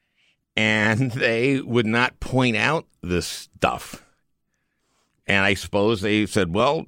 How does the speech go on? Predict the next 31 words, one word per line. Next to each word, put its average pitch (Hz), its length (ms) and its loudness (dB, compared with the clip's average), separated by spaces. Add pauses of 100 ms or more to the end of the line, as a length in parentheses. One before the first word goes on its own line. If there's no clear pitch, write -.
(140)
you 107 120 0
know, 143 120 2
we 127 180 0
just 143 220 -2
want 135 160 0
to 143 80 -2
get 139 220 -2
the 175 80 -2
testimony. 120 1000 0
We 107 180 0
just 123 260 -4
want 123 160 0
to 131 60 0
get 120 260 -4 (120)
it 123 240 -2
down 113 340 2
on 120 180 0
the 120 100 2
record." 110 920 0 (1900)
You - 160 0
had 214 420 2
a 123 140 0
lot 127 520 2
of 90 140 -6
time. 71 500 0 (1120)
Every 175 360 0
once 120 400 0
in 107 60 2
a 101 60 2
while, 98 320 4
someone 110 560 2